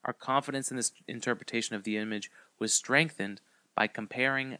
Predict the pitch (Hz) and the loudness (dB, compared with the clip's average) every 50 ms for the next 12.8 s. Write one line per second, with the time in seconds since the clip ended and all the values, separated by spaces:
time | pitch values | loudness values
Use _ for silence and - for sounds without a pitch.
0 | - _ - 113 123 143 156 147 - 113 107 107 107 110 104 - - 98 95 92 | -10 _ -2 0 2 2 0 0 0 0 2 2 2 0 -2 -4 -6 -6 -6 -6
1 | - - - 131 147 151 151 139 120 107 - - - 101 - - _ _ - 113 | -6 -4 -2 0 2 2 2 4 2 2 0 0 -4 -6 -6 -6 _ _ 0 0
2 | 120 - - - 101 101 92 92 87 87 92 - - _ - - _ _ _ _ | 0 0 0 -2 -2 -2 -2 -2 -4 -6 -10 -12 -16 _ -20 -20 _ _ _ _
3 | - 98 95 95 98 - 117 127 139 139 131 120 117 120 120 117 120 - - - | -8 -6 -4 -4 -4 -4 -4 -4 -2 -2 -2 0 0 0 -2 -4 -6 -10 -12 -4
4 | - 104 104 95 87 - - - - _ _ _ _ _ - 90 107 101 101 - | -2 0 0 0 0 -4 -6 -12 -16 _ _ _ _ _ -4 0 2 2 2 2
5 | _ - - 131 131 120 113 - - - - 101 98 95 - 92 - - - - | _ -4 -2 0 2 2 0 0 -2 -2 -2 -2 -2 -2 -4 -6 -4 -4 0 2
6 | 123 110 101 104 104 - - - - - - _ _ - - - 113 113 127 135 | 4 2 2 0 -4 -8 -10 -14 -20 -20 -20 _ _ -20 -14 -6 -4 -2 -2 0
7 | 120 127 123 117 - - 107 101 - - - - 143 151 156 147 151 147 147 - | 0 0 0 0 -2 -2 -4 -6 -6 -6 -6 -2 0 0 2 4 2 2 2 -2
8 | - - - - _ _ _ - - - - - 123 113 113 - 110 113 117 117 | -8 -14 -20 -20 _ _ _ -4 -2 -2 0 2 2 2 2 0 -4 -6 -6 -8
9 | 120 123 131 135 131 131 - _ - - 123 117 - 123 - - 107 107 113 123 | -6 -4 -4 -4 -4 -6 -10 _ -8 -6 -6 -6 -6 -10 -10 -10 -10 -4 -2 2
10 | 123 120 - - - - - - - _ _ _ _ _ _ _ - - 95 95 | 2 2 2 0 -6 -12 -14 -14 -16 _ _ _ _ _ _ _ -10 -8 -6 -6
11 | 92 85 90 92 92 - - 87 85 82 71 71 - - - - - - _ _ | -4 -2 -2 -4 -4 -6 -10 -10 -10 -10 -10 -10 -14 -14 -16 -18 -20 -20 _ _
12 | - - - 123 110 110 113 113 135 156 160 135 - 147 127 - | -6 -2 2 6 6 6 6 6 6 4 2 4 2 2 2 2